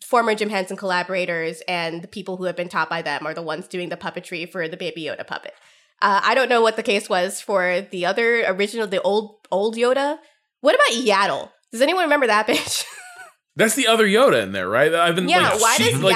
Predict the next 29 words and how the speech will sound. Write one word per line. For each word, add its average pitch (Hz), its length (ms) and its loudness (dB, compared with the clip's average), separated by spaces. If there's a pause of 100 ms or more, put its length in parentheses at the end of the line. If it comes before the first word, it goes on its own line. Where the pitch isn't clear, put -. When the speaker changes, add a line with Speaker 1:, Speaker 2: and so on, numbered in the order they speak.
Speaker 2:
she 294 100 6
Speaker 1:
Yaddle 262 40 6
Speaker 2:
has 262 80 2
to 254 60 -2
be 233 40 4
Speaker 1:
have 233 80 4
Speaker 2:
connected 226 300 2
to 156 80 -2
Glorgu, 151 440 0
right? 123 280 0
Or 117 80 -4
Grogu, 110 420 -2
or 85 160 -8
whatever 117 160 -2
the - 60 -14
fuck 220 160 -2
his 240 100 0
Speaker 1:
Grogu? 269 40 -4
Speaker 2:
name 185 140 -4
Speaker 1:
Why 277 120 0
Speaker 2:
is. 453 80 0
Speaker 1:
does 523 80 -4
she 453 100 -2
have 415 140 -2
a 370 80 -2
full 262 220 -2
head 247 140 0
of 196 100 -2
hair? 180 340 -4